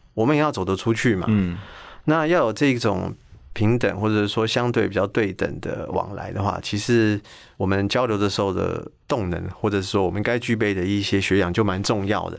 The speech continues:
Speaker 1: 哈。
Speaker 2: 嗯哼。
Speaker 1: 我们对于我们不理解的，或者是说不熟悉的人事物，我们可能要多一点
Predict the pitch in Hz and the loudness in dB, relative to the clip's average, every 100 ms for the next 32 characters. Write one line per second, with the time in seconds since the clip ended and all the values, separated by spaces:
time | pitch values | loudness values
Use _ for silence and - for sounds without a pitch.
0 | - 110 95 101 107 110 - - _ 104 | -2 0 2 2 -2 -6 -18 -20 _ 0
1 | 107 127 135 117 107 98 107 147 123 123 | 2 4 4 4 2 0 0 2 2 2
2 | 110 80 - 110 110 107 104 104 104 101 | 0 -2 -6 -4 -4 -2 -4 -2 -2 0
3 | 139 - 101 110 - 120 110 92 87 90 | 0 2 0 0 0 0 2 2 2 0
4 | 101 - 127 113 127 104 95 87 92 95 | 0 0 2 2 4 2 0 -4 -2 0
5 | 92 101 98 107 110 107 80 | 0 -2 2 2 2 -2 -6